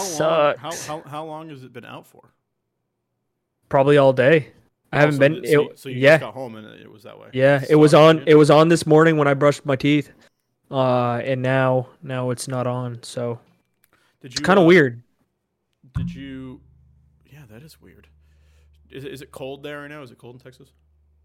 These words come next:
Speaker 2: It's, it's been in the thirties. Uh, I don't think pipes are freezing
Speaker 1: Yeah,
Speaker 2: though
Speaker 1: pipes,
Speaker 2: yet.
Speaker 1: pipes not thirty degrees.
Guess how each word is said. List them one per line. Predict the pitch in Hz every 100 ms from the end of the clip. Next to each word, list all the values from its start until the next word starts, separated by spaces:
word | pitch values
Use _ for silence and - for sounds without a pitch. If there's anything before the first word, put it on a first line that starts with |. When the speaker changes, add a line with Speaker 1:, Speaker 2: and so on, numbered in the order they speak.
| _
Speaker 2:
It's, | 160 160 - -
it's | 175
been | 170 185 170 170
in | 170
the | 156
thirties. | 160 170 156 147 147 - -
Uh, | 147 143 139 139 135 - _
I | 143
don't | 160 175 -
think | 170 180 -
pipes | - 180 -
are | 123
freezing | 135 131 120
Speaker 1:
Yeah, | 123 127
Speaker 2:
though | 135
Speaker 1:
pipes, | 127
Speaker 2:
yet. | 135 135
Speaker 1:
pipes | 135 151 -
not | 113 _
thirty | 175 120
degrees. | 101 143 104